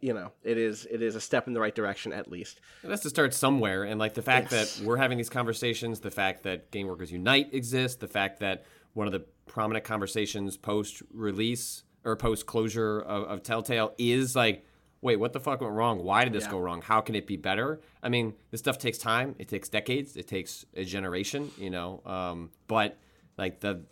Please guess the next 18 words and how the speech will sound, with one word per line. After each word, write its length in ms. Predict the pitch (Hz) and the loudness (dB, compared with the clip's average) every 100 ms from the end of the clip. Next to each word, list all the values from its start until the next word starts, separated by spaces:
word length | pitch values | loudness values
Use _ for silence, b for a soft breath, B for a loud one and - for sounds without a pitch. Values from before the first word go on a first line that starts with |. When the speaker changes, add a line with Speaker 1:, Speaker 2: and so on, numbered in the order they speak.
| _ - | _ -4
Speaker 2:
the 80 | 101 | -2
existence 420 | 101 156 151 147 | 2 2 2 0
of 100 | 117 | 0
the 60 | |
conversation 840 | 123 127 113 110 117 123 165 165 160 _ _ - | 0 0 2 2 0 0 -2 -4 -6 _ _ -4
is 220 | 104 190 | -2 -2
pr-, 160 | - - _ _ _ _ _ | -6 -20 _ _ _ _ _
more 360 | 110 120 123 120 | -4 2 4 4
than 160 | 113 | 4
what 140 | 110 113 | 2 2
we 140 | 107 | 0
had 460 | 107 101 95 90 87 _ _ | 4 4 4 2 -6 _ _
five 280 | - 101 87 | -2 0 0
years 180 | 82 - | -6 -10
ago. 140 | 78 80 - _ _ _ - | -14 -16 -20 _ _ _ -4
Speaker 1:
Totally. 160 | 95 | -2
Speaker 2:
And 100 | 87 | -2
so, 480 | - 98 90 85 80 | -2 -2 -2 -4 -10